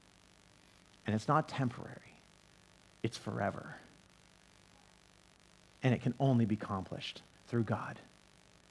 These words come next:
which should give us great joy knowing that every time we walk away, God, Jesus is saying, people say, "Who can be saved?" And Jesus says, "I can save him. You don't worry about it. I got him covered. I've got her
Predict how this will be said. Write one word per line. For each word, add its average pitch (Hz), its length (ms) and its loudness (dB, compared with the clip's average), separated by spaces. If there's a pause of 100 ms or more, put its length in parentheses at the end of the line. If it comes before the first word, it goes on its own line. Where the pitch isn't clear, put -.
(360)
which 117 140 0
should 120 120 0
give 113 160 2
us 113 140 -2 (200)
great 143 260 2
joy 113 280 2
knowing 104 300 2
that 104 120 0
every 120 200 2
time 120 260 2
we 120 80 6
walk 107 300 0
away, 104 180 -2
God, 107 260 0 (140)
Jesus 110 320 -4
is - 120 -18
saying, 101 280 -4 (260)
people 151 220 2
say, 127 220 0 (100)
"Who 202 140 6
can 185 160 4
be 165 100 4
saved?" 170 500 -2 (320)
And 113 120 2
Jesus 107 260 -2
says, 101 220 -8 (240)
"I - 100 -4
can 113 140 -6
save - 200 -14
him. 113 240 0 (1200)
You 139 140 6
don't 139 160 8
worry 117 160 2
about - 220 -6
it. - 140 -18 (760)
I 160 100 12
got 104 180 4
him 95 100 -6
covered. - 300 -10 (880)
I've 101 80 -4
got 104 100 -8
her 147 460 2